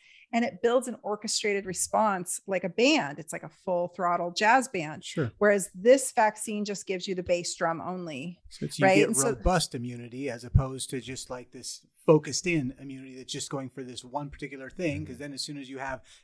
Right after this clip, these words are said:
Speaker 2: any variants, here we, here we are in twenty twenty-one.
Speaker 3: Mm-hmm.
Speaker 1: Yeah, yeah. And I think if you had enough people get vaccinated, it would start to slow the roll of the virus a bit.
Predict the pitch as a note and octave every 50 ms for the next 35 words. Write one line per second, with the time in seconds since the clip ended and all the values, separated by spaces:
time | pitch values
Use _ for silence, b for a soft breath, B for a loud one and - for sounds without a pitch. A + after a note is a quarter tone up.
0 | b - D#3+ E3 D#3 D3 A#2+ D#3 F#3 G3 E3+ C#3 B2+ C3+ D3+ D#3 - - - _
1 | - - - - - C#3+ C#3+ C3+ C#3 C#3+ D3 - _ _ - B2+ C3+ C3+ C#3+ D3
2 | D3+ D#3+ D#3+ D#3 D#3 D3+ D3+ - E3+ D#3+ D#3 D3+ - E3 D#3+ E3 E3 F#3+ G#3+ D#3
3 | G#2 - _ _ - G2+ G2 F#2+ F#2+ F2+ F#2+ G2 G2 G2 - _ - - - G3
4 | G3 F#3+ D#3 C#3+ E3 F3 _ _ - - G#3 G3 F#3 E3+ E3 E3 - _ _ _
5 | _ B B B B B A#3+ B3+ C4+ B3+ C4 E4 E4+ F4+ F4 - C4 C4+ B3+ C4
6 | - B3 B3 A#3 G#3+ A3+ A#3+ B3 B3 B3 B3+ A#3+ - - G#3+ G#3 G3+ G3+ G#3 -
7 | _ - A#3+ G#3 - G#3 G3 - G3+ E3 - G3 F#3 F#3+ F#3+ - - G3+ F#3+ F#3
8 | F3+ F3 F3 - - - G3 F#3+ G3+ G3 F#3 - - - G3 G3+ G3 - G#3+ G3
9 | - - - F#3 F3+ F3 F3+ F3+ F3+ F3 E3 E3 D#3+ D#3+ E3 F3 F3 - F#3 F3+
10 | F3+ - F3+ E3+ F3 E3+ D#3+ E3 E3+ E3 E3 - - F3+ - - E3+ F3 G3+ G#3
11 | -